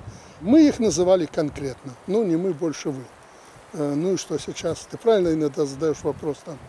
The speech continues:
у себя, я смотрю. Ну вот они, линии, уже перешли. Что дальше? Что вы нарисовали? Где-то тайно новые линии?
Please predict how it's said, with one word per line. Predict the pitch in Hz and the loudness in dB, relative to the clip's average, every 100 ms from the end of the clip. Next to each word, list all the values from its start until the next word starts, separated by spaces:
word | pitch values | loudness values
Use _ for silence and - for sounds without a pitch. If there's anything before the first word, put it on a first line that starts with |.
| - - | -20 -12
у | 185 | -8
себя, | - 143 135 | -6 -8 -10
я | 135 | -12
смотрю. | - 156 - 156 - - - | -12 -12 -12 -16 -20 -12 0
Ну | 226 | 4
вот | 233 - | 4 4
они, | 170 180 | 0 -2
линии, | 190 160 151 165 | -2 -2 0 0
уже | 156 160 | 0 -2
перешли. | - 185 175 185 | -2 -2 -2 -6
Что | - 240 | 0 2
дальше? | 185 180 - - - - - | 2 0 -2 -16 -20 -20 -20
Что | - - | -2 2
вы | 180 | 2
нарисовали? | 160 170 160 214 233 214 | 2 0 2 4 4 4
Где-то | 147 190 247 | 4 2 2
тайно | - 220 190 185 | 0 0 2 2
новые | 214 269 190 160 | 4 6 4 4
линии? | 151 139 | 0 -4